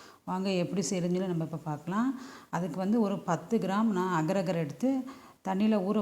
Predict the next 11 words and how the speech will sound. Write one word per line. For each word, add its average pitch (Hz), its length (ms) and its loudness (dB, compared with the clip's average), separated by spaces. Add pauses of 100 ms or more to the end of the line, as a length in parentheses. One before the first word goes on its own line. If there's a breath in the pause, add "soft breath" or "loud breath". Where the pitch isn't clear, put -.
வச்சு 180 160 -4
வச்சிருக்கேன். 214 480 -2
நம்ம 202 180 -2 (120)
ஊற 240 140 4 (100)
வச்சு - 260 2 (640 loud breath)
இதை 196 220 2
யூஸ் - 240 0
பண்ணும்போது 196 360 2 (220)
ஈஸியா 214 360 2
இது 170 100 -2 (100)
கரையும். 185 440 6